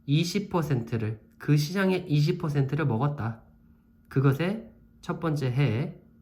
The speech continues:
자, 또 다른 회사는 가졌다. 반대의 문제를. 어, 그 회사의 생산품은 끈적거리지 않았다. 충분히 끈적거리지 않았다. 그 회사는, 어, 알피오다.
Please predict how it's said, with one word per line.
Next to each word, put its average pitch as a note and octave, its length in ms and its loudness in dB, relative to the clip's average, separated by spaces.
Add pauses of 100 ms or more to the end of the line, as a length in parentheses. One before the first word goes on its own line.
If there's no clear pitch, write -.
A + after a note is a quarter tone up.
(500)
자, C3 180 -2
또 G#3 140 2
다른 A3 260 4
회사는 F#3+ 540 0 (240)
가졌다. C#3+ 720 -2 (160)
반대의 B2 840 0
문제를. A#2 600 0 (1600)
어, C3+ 260 2
그 F#3+ 180 4
회사의 G3+ 360 4
생산품은 G3 800 0 (260)
끈적거리지 A3 800 4
않았다. C3 300 0
충분히 G3 420 0
끈적거리지 D3+ 520 -2
않았다. A2 460 -6 (1040)
그 G3+ 580 0 (140)
회사는, E3+ 680 0 (680)
어, A2+ 240 0
알피오다. C3+ 1300 2